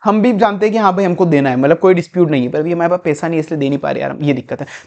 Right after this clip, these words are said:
अनडिस्प्यूटेड है, हमने वो डिस्प्यूट करा ही नहीं है। तो ऐसा कोई भी अनडिस्प्यूटेड स्टैट्यूटरी ड्यूज जो आपकी ड्यू डेट आने के बाद, ड्यू डेट आ गई थी, ड्यू डेट आने के बाद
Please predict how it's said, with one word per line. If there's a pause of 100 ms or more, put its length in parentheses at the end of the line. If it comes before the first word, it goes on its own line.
(240)
अनडिस्प्यूटेड
है,
हमने
वो
डिस्प्यूट
करा
ही
नहीं
है। (260)
तो
ऐसा
कोई
भी
अनडिस्प्यूटेड
स्टैट्यूटरी
ड्यूज (260)
जो
आपकी
ड्यू
डेट
आने
के
बाद,
ड्यू
डेट
आ
गई
थी,
ड्यू
डेट
आने
के
बाद